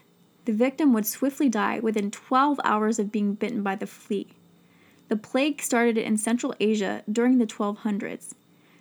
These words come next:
The Black Death killed about seventy-five million people. The Black Death originated in the Himalayan mountains with cramped and dirty living conditions. Black rats were widely spread in the mountain communities.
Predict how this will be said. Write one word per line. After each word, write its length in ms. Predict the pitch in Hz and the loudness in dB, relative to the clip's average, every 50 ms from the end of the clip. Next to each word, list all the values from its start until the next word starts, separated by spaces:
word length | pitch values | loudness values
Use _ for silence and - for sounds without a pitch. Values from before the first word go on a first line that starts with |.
| _ _ | _ _
The 100 | - 226 | -2 -2
Black 400 | 208 220 220 226 226 247 247 - 247 220 | 0 0 0 2 2 0 0 0 0 0
Death 260 | 233 214 214 214 - | 2 2 0 0 -4
killed 260 | - - 240 214 214 | -6 -4 -2 -2 0
about 280 | 214 214 - - - - | -2 -2 -4 -6 -6 -8
seventy-five 720 | - - - 233 226 233 240 240 240 - 214 208 214 208 214 | -10 -4 -2 0 2 2 2 2 0 0 -2 -2 0 -2 -2
million 440 | 196 190 190 185 196 196 196 196 | -2 -4 -4 -6 -6 -4 -6 -6
people. 520 | 196 - - - - - - - - - - - - _ _ _ _ _ _ _ _ - | -8 -8 -10 -10 -10 -8 -8 -10 -12 -12 -14 -18 -20 _ _ _ _ _ _ _ _ -4
The 80 | 262 | -4
Black 340 | 233 311 330 349 370 381 - | -2 0 2 0 0 0 0
Death 260 | - 247 247 254 240 - | 2 2 2 2 0 0
originated 600 | 240 247 240 240 226 233 220 226 226 202 214 208 - | 2 2 2 2 2 2 2 2 2 2 0 -2 0
in 120 | - 233 | 0 0
the 100 | 220 220 | 0 2
Himalayan 600 | 202 226 240 254 294 294 285 277 277 277 269 269 262 | 2 4 4 4 4 4 4 4 4 4 4 4 4
mountains 460 | 220 208 202 - 214 208 202 - - - - - - _ _ _ | 2 0 0 0 -2 -2 -2 -6 -12 -16 -20 -20 -20 _ _ _
with 160 | 214 208 - | -6 -6 -6
cramped 360 | - - - 254 262 269 254 | -6 -2 0 2 2 2 4
and 100 | 269 226 | 2 2
dirty 280 | 214 220 214 208 208 214 | 2 2 2 2 0 0
living 260 | 214 208 202 196 202 | 0 0 0 0 -2
conditions. 640 | 202 208 190 - - - - - - - - - - _ _ _ _ _ _ _ _ | -2 -2 -4 -4 -6 -8 -8 -8 -8 -8 -10 -14 -20 _ _ _ _ _ _ _ _
Black 420 | 247 240 254 285 330 339 - - | 0 2 2 2 0 -2 -2 -2
rats 340 | 233 214 214 214 233 - - | 0 2 2 0 -2 -4 -4
were 120 | 233 220 | -2 0
widely 400 | 214 214 214 220 240 254 285 294 | 2 2 2 2 2 2 0 -2
spread 340 | - - - - 214 208 - | -2 -2 -2 -2 -2 -2 0
in 80 | 214 208 | -2 -4
the 80 | 208 | -2
mountain 380 | - 220 - - 233 233 214 214 | -2 -4 -4 -4 -4 -2 -2 -2
communities. 680 | - - 214 202 196 208 - 60 - - - - - | 0 -2 -2 -2 -2 -6 -8 -8 -10 -12 -14 -18 -20